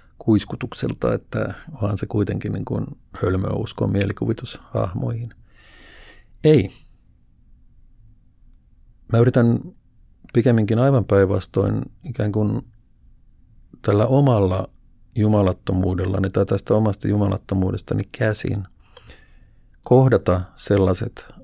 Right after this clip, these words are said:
asiat, jotka on uskonnoissa tai ainakin näissä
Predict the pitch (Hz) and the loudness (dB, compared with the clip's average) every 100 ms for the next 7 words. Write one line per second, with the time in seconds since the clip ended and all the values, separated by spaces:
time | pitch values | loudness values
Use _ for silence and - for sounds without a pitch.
0 | - 98 98 107 101 110 - - 110 98 | -2 0 0 -2 -4 -6 -10 -6 -4 -4
1 | - 98 98 101 107 - _ - _ - | 0 2 2 0 -4 -12 _ -20 _ -20
2 | - - _ _ _ - 120 117 - - | -20 -20 _ _ _ -4 2 2 2 -2
3 | 98 - - 104 95 92 95 - - 98 | 0 -2 -4 -2 0 0 -2 -4 0 2
4 | 101 101 98 98 95 | 2 0 0 0 -2